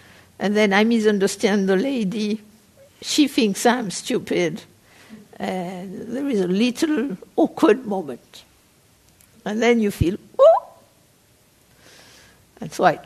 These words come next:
took my plants and I felt, "Ooh." And so I could feel something there. And normally you feel something there and you start, you know, "This is terrible, I am a stupid person, or she is a stupid person, I can never go back to that garden shop, and I'll have to go to this other one," and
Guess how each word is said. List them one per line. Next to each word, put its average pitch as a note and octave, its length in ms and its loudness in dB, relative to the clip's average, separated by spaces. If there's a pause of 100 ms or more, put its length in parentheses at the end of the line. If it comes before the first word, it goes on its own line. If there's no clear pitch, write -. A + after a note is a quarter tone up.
took F4 200 0
my A3+ 200 0
plants G#3+ 500 -2
and F#3 100 -4
I E3+ 60 0
felt, G3 280 -2
"Ooh." A#4 160 -4 (1500)
And C4+ 100 2
so - 80 4
I E4+ 60 6
could C5 260 4
feel G4 220 6
something F4 600 2
there. B3 440 2 (1800)
And C4+ 140 4
normally F4+ 400 4
you B3 260 2
feel D4 240 6
something B3 420 2
there A3+ 180 6
and G#3+ 100 2
you G3+ 80 0
start, G#3 640 0
you C#4 80 -4
know, F#3 240 0
"This F#3 260 -2
is F3 180 -6
terrible, G#3+ 1000 6
I F3+ 60 6
am F#3+ 160 0
a F3 40 0
stupid - 460 -8
person, G#3+ 800 4
or D#3+ 80 0
she - 160 -6
is F3 140 0
a - 80 -16
stupid - 380 -10
person, A3+ 460 2
I F3 60 0
can F3 260 -4
never G#3+ 240 2
go F#3 140 0
back G3 300 2
to A3+ 80 -8
that F#3 260 -8
garden A3+ 380 4
shop, A3 680 4
and E3+ 120 2
I'll F#3+ 120 2
have G#3 160 0
to - 80 -8
go F#3 180 -2
to F3 140 -8
this D#3 300 -6
other A#3 260 4
one," A3 640 4
and D3+ 160 -4